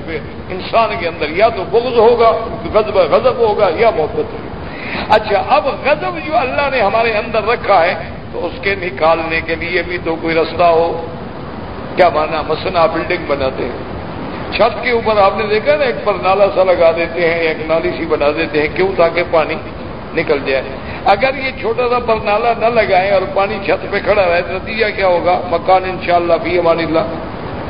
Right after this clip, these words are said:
تو اس کے نکالنے کے لیے رستہ، اللہ نے جب ہمارے اندر قوت غضبیہ رکھی ہے، قوت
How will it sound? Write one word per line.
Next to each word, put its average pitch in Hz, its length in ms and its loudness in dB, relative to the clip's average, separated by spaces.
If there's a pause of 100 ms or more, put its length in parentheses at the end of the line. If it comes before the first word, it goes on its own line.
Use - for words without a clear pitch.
تو 494 200 4
اس 359 60 6 (120)
کے 247 100 4
نکالنے 226 680 0
کے 240 100 4
لیے 214 200 0
رستہ، 165 240 0 (320)
اللہ 247 260 2
نے 320 240 -2
جب 285 200 2
ہمارے 233 420 2
اندر 233 260 -2 (100)
قوت 208 360 -2 (100)
غضبیہ 208 580 0
رکھی 208 500 -4
ہے، 151 160 -2 (500)
قوت 202 360 2